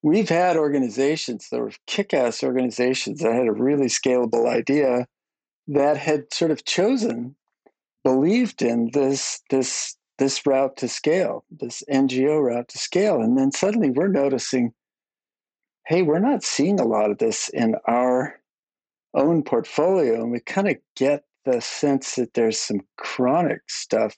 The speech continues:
that's really driving this. And so we thought, you know, we, but we ought to dig into this a little bit more because <laughs> we've been telling our folks that maybe that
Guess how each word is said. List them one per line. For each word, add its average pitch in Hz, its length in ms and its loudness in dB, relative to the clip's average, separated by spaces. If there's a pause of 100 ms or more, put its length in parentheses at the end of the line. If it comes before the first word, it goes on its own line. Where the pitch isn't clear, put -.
(100)
that's - 340 -6
really 113 380 0
driving 131 500 0
this. - 260 -8
And 123 180 0
so 131 280 0 (1300)
we 165 100 4
thought, 151 360 2
you 147 100 0
know, 160 100 0
we, 180 140 0
but 311 240 -8
we 294 160 2
ought 240 100 0
to 143 220 0 (120)
dig 156 200 0
into 190 240 0
this 120 260 -10
a 127 60 -8
little 131 180 0
bit 135 180 -2
more 131 320 2
because 127 600 -4
<laughs> - 500 -8
we've - 160 2
been 131 240 0
telling 135 560 0 (600)
our 120 160 2
folks - 460 -2
that - 120 -4
maybe 139 540 2 (100)
that 127 160 0